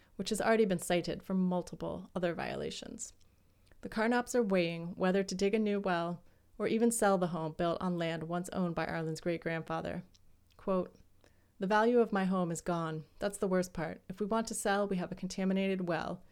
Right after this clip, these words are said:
Being our age, if we want to sell, we aren't gonna get anything for it," he said. And he remains skeptical the family will have a positive resolution.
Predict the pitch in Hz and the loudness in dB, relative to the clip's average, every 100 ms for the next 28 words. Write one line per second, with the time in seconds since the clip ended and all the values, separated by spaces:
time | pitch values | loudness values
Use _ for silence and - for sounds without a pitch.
0 | _ _ _ - 220 220 208 214 226 226 | _ _ _ 0 2 2 2 2 4 2
1 | 226 - 190 208 208 196 196 196 190 185 | 0 -4 -2 0 0 0 0 2 2 0
2 | 185 180 165 - 190 185 185 160 - 160 | 0 -2 -2 -4 0 0 0 -6 -4 -4
3 | 165 - 175 - 165 160 - - - - | -4 -6 -10 -6 -6 -6 -10 -18 -18 -18
4 | - _ _ - - - - 233 180 175 | -20 _ _ -20 -20 -2 4 6 6 2
5 | 202 214 233 254 - 208 202 180 175 160 | 0 4 4 4 4 2 2 -2 0 -2
6 | 160 185 202 202 196 185 180 175 - 180 | -2 -2 0 2 2 2 0 -2 0 0
7 | 180 165 165 156 160 160 151 151 156 | 0 -2 -2 -2 0 -2 -2 -4 -6